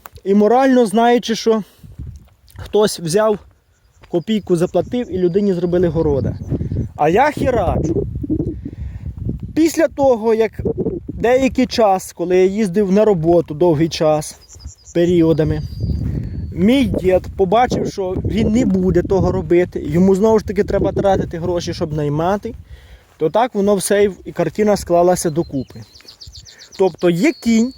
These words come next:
який в основному що? Грабарка, борони і возити фуру, так? Який дуже багато витрачає харчів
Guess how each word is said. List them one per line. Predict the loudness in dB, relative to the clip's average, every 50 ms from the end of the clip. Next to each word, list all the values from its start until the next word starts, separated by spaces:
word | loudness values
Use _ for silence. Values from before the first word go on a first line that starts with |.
| -18 -18 -6
який | -6 -6 -4 0 2 2 2 2 0 _ _ _ _ _ _ _ _ _ _ 0
в | 0
основному | 0 0 0 0 0 2 4 4 4 4 4 2 0
що? | 0 0 0 0 0 0 -4 -14 _ _ _ _ _ _ -6 -2
Грабарка, | 2 4 4 4 4 4 4 4 4 2 0 -2 _ -6 -6 -6 -8 _ _ _ _ _ _ _
борони | -10 -4 0 2 4 4 4 4 2 2 0 -2 -2 -4 -8 _ -20 _ _ _ _ _ _ _ _ _ _ _ _ _ -6 -4
і | -2
возити | 0 2 0 2 4 2 2 2 0
фуру, | -2 0 0 2 4 4 4 2 0 -2 -10 -14 -14 -14 -16 -18 -18 -20 -20 -20 -20 -20 -20 -20 -20 -20 -4
так? | 0 0 0 0 -2 -6 _ -20 -20 -20 _ -20 _ _ _ -20 _ _ _ _ _ _ -18 -14 -14 -14 -10 -6
Який | -4 -2 -2 -2 -2 0 0 2 2 2 0 -2 -6
дуже | -2 0 0 2 2 2
багато | 2 2 2 4 2 2 2 2
витрачає | 2 2 2 2 0 0 0 0 2 2 2
харчів | 2 0 -2 -2 -2 -6 -2 0 0 0 0